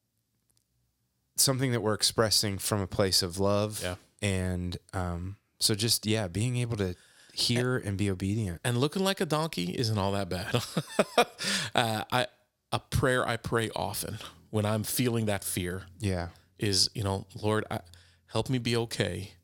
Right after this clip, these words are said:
Speaker 2: with, with being a donkey as long as you ride in." Remember, he rode into Jerusalem on a donkey.
Speaker 1: Yeah.
Speaker 2: And, and that's, that's been a,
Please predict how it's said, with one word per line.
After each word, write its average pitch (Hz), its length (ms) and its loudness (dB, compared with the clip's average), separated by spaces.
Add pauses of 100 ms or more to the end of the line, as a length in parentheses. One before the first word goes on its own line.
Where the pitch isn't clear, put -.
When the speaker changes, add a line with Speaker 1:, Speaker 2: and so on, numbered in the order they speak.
(260)
Speaker 2:
with, 95 320 -4 (340)
with 98 160 -4
being 101 200 2
a 113 60 2
donkey 92 460 -4 (1400)
as 98 140 0
long 101 220 0
as 90 220 -4
you 101 120 0
ride 95 260 -2
in." 92 200 -10 (1300)
Remember, 101 160 -6
he 104 80 -2
rode 101 220 2
into 104 140 0
Jerusalem 98 480 -2
on 95 100 -2
a 98 60 -2
donkey. - 520 -8 (180)
Speaker 1:
Yeah. 92 240 -6 (560)
Speaker 2:
And, 98 220 -4
and 101 100 -2
that's, 101 200 0
that's - 200 -2
been 101 160 0
a, 95 80 -2